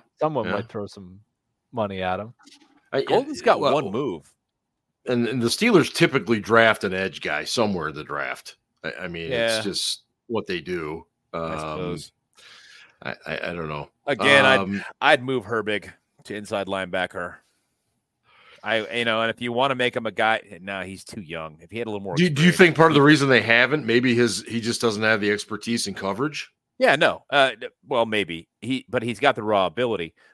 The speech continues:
Speaker 3: My, my thinking is he just doesn't know the, the defense well enough to play both spots, right?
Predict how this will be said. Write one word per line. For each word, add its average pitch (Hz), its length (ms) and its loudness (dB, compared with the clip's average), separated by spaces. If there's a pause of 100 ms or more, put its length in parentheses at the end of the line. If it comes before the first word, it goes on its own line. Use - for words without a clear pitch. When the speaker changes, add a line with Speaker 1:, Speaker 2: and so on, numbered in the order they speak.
(120)
Speaker 3:
My, 110 220 -4
my 170 260 6
thinking 107 420 -6
is 90 140 -6
he 98 100 -8
just 101 240 -10
doesn't 107 200 -4
know 101 120 -4
the, 82 200 -10
the 90 80 -14
defense 107 520 -10
well 87 180 -10
enough 85 180 -12
to - 60 -20
play 95 220 -8
both 82 240 -8
spots, - 580 -8
right? 92 280 -8